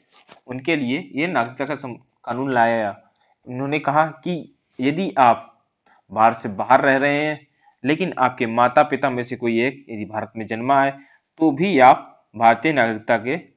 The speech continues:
अधिकारी होंगे। इसके अलावा यदि आपके बच्चे पैदा होते हैं, तो भी वो भारतीय होंगे।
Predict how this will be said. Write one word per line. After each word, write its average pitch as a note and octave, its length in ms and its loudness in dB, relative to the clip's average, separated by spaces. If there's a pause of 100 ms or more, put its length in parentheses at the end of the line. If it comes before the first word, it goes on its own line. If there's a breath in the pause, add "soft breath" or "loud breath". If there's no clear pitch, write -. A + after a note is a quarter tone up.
(1000 soft breath)
अधिकारी A#2 480 0
होंगे। A#2 440 -4
इसके B2 220 -6
अलावा B2 340 4
यदि A#2 200 -2
आपके A2 180 -4
बच्चे A2 300 -8
पैदा C#3+ 260 2
होते C3+ 260 0
हैं, C#3+ 240 -8 (340)
तो C#3+ 120 -2
भी E3+ 220 -4
वो D#3+ 160 -4
भारतीय C3 500 -2
होंगे। G#2+ 420 -6